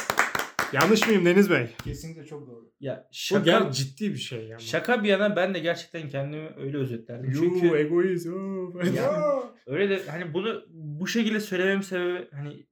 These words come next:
Speaker 3: e, o kadar çok arkadaşım, tanıdığım oldu ki yani hani bazen ne yaptıklarına inanamadığım oldu. Yani dedim bunu da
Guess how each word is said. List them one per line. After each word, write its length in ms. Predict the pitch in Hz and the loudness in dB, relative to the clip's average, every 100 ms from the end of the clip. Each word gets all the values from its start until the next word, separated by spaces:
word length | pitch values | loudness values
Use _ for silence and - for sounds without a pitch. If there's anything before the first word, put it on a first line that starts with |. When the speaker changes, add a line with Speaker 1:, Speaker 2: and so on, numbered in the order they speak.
| _ | _
Speaker 3:
e, 440 | 139 135 135 135 | -10 -8 -8 -8
o 140 | - 135 | -10 -6
kadar 340 | 165 185 185 | -2 0 -2
çok 220 | 185 175 - | -4 -10 -6
arkadaşım, 600 | 139 139 160 160 170 135 | -6 -4 -8 -8 -8 -8
tanıdığım 400 | 147 151 156 156 | -8 -6 -6 -4
oldu 220 | 170 196 | -4 -6
ki 180 | 202 135 | -12 -8
yani 140 | 120 | -8
hani 200 | 127 135 | -6 -4
bazen 340 | 127 151 165 151 | 0 0 0 -2
ne 60 | |
yaptıklarına 440 | 151 160 - 147 147 | -2 -4 -6 -10 -8
inanamadığım 640 | 135 127 143 131 135 139 | -4 -4 -2 0 0 0
oldu. 360 | 113 107 117 - _ _ - | -4 -8 -14 -16 _ _ -10
Yani 420 | 113 131 139 131 | -4 -2 -2 -2
dedim 320 | 135 151 131 | -2 -2 -2
bunu 220 | 127 147 | -2 -2
da 340 | 139 123 - | -2 -4 -8